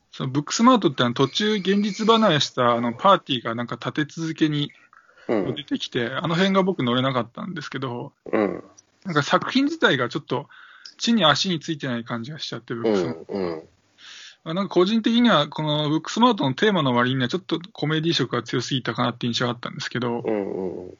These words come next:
Speaker 1: モキシーは割とシリアスだったんで、まあ、その辺が個人的に、
Speaker 2: そうですね。
Speaker 1: 個人的には好みだったかなみたいな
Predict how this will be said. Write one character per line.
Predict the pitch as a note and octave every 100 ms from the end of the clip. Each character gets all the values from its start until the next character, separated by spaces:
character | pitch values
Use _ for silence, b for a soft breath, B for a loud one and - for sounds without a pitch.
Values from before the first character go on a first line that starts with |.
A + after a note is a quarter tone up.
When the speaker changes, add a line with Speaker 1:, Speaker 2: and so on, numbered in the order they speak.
| _ -
Speaker 1:
モ | A3+
キ | C4+
シ | -
ー | G#3+
は | D3
割 | C3+ E3
と | D#3+ F3
シ | -
リ | G3
ア | D#3
ス | -
だ | A#2+
っ |
た | A#2 B2
ん | A#2
で、 | C3 B2
ま | E3
あ、 |
そ | D#3+ F#3
の | F#3+
辺 | G3
が | F#3+
個 | - -
人 |
的 |
に、 | F#3
Speaker 2:
そ | -
う |
で | -
す | G3
ね。 | -
Speaker 1:
個 | E3
人 | F#3
的 | F3+ G3
に | F3+
は | -
好 | - D3
み | B2 A#2+
だ |
っ | -
た | -
か | C#3
な | C3
み | B2
た | B2 D#3
い |
な | D3+